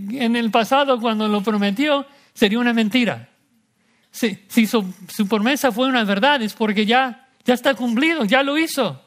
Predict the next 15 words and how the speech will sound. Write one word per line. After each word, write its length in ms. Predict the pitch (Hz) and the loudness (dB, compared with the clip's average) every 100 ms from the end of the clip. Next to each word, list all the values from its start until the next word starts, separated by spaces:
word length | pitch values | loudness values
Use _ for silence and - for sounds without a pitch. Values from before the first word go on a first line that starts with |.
| _ _ _ _ _ | _ _ _ _ _
Porque 220 | - 185 254 | -4 0 0
Él 60 | |
está 200 | 233 285 | 0 0
fuera 280 | - 247 262 | 2 0 2
de 100 | 254 | -2
tiempo. 600 | 202 254 254 226 170 123 _ _ _ _ _ _ _ _ _ | 0 0 0 -4 -6 -8 _ _ _ _ _ _ _ _ _
Su 320 | - - 269 247 | -12 -4 -2 2
gesed 640 | 262 269 262 247 196 190 | 0 0 0 0 0 -6
necesariamente 880 | 175 208 233 247 254 240 262 247 233 | 0 0 0 0 0 0 0 -2 0
tiene 220 | 240 233 | 0 0
que 120 | 247 | -2
ser 220 | 262 247 | -2 0
para, 460 | 240 220 269 - _ _ _ _ _ _ - | 0 0 -2 -6 _ _ _ _ _ _ -8
para 180 | 180 | -6
siempre, 640 | 185 233 262 240 214 131 | 0 2 2 0 -2 -6